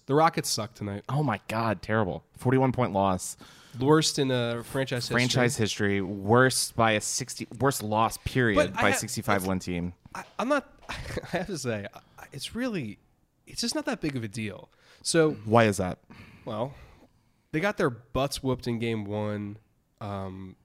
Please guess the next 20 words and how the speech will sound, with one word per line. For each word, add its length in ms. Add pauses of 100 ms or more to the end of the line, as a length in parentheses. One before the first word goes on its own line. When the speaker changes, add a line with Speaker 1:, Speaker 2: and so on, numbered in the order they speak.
(120)
Speaker 1:
they 80
got 140
blown 300
out 340 (340)
in, 560
uh, 420 (300)
God, 100
what 60
was 100
the, 100
I'm 100
sorry, 160
what 60
was 100
their 80
first 320
playoff 240
series 580
in 140
the, 460